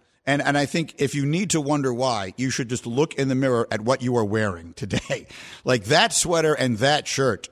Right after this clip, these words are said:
which e-, should not even be in the same closet, <laughs> much less worn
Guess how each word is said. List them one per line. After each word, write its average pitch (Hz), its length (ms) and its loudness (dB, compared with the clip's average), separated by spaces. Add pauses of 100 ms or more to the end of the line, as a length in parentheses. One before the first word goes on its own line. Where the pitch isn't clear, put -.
which 127 300 -2
e-, 160 140 2
should 190 200 0
not 175 140 2
even 143 180 0
be 147 120 -2
in 135 60 0
the 123 60 0
same 120 240 0
closet, 135 560 0 (200)
<laughs> - 180 -12
much - 320 2
less 196 180 6
worn 165 460 2